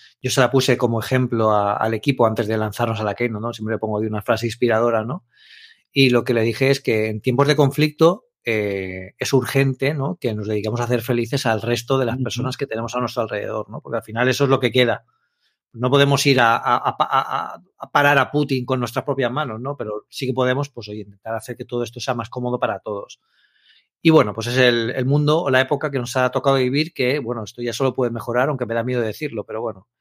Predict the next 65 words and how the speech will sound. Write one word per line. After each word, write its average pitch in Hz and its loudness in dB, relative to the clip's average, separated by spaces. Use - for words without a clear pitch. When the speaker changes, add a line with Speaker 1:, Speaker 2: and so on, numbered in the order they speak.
Speaker 1:
ya 104 -6
yo 107 -8
creo 113 -8
que 113 -6
es 104 -12
Speaker 2:
Eso 117 -10
Speaker 1:
una 123 0
cosa 113 -2
Speaker 2:
decíamos 110 -4
Speaker 1:
que 113 -2
Speaker 2:
en 104 -2
el 101 -6
diecinueve, 92 -6
Pedro. 90 -10
Eso 120 -10
Speaker 1:
Sí, 113 -4
Speaker 2:
decíamos 131 2
en 131 2
Speaker 1:
eso 110 -4
Speaker 2:
la 127 2
Speaker 1:
decíamos. 110 -2
Speaker 2:
Nochevieja 123 -2
del 113 2
dos 101 -4
mil 101 -8
diecinueve. 85 -10
Speaker 1:
Eh, 156 -4
Speaker 2:
<laughs> - -14
El 143 -8
Speaker 1:
exacto, 143 -4
Speaker 2:
próximo 143 -4
Speaker 1:
exacto, 135 -8
Speaker 2:
año 127 -6
será 120 -6
Speaker 1:
exacto. 107 -2
Speaker 2:
mejor. 92 -4
Ya, 117 -8
ya. 113 -10
Speaker 1:
Exacto. 123 -10
Qué 139 -4
felices 156 -4
éramos 143 -4
y 131 -6
qué 123 -8
poco 123 -8
lo 117 -8
sabíamos. 107 -14
Es - -18
Speaker 2:
Además 113 -4
Speaker 1:
una 110 -4
Speaker 2:
de 107 -4
Speaker 1:
cosa 92 -6
que 87 -8
Speaker 2:
verdad. - -14
Speaker 1:
tenemos 82 -10
que - -20
pensar. - -20
Speaker 2:
Además 98 -6
de 101 0
Speaker 1:
Aquí, 90 0
Speaker 2:
verdad. 80 -8
Speaker 1:
aquí 123 -2
ahora, 185 4
si 175 -2
queréis, 156 0